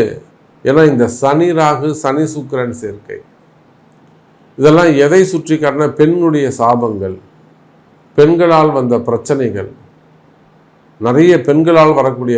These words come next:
பிரச்சனைகள் விருச்சிக ராசிக்கு அதிகமானதாக இருக்கும். அப்ப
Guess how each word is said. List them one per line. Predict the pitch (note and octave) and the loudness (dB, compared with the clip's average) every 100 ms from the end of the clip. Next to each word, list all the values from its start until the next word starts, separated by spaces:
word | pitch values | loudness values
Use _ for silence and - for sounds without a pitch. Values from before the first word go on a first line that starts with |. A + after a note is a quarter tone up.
| A#2 | -2
பிரச்சனைகள் | A#2+ D3 C#3 B2 C3+ | -4 -4 -6 -4 -4
விருச்சிக | A#2 A2 B2 A#2+ | -6 -4 -4 -2
ராசிக்கு | A2 F#2+ G#2 C3+ - G#2+ | -4 -6 -10 -10 -8 -6
அதிகமானதாக | C#3+ E3 D#3+ C#3 B2+ A#2 A2+ A2 G#2 | -6 -6 -6 -8 -6 -2 -2 -4 -8
இருக்கும். | F#2+ F2+ - F2 E2 D#2 _ _ _ _ _ _ _ _ _ _ _ _ _ - | -10 -12 -16 -16 -18 -20 _ _ _ _ _ _ _ _ _ _ _ _ _ 2
அப்ப | D#3+ | 4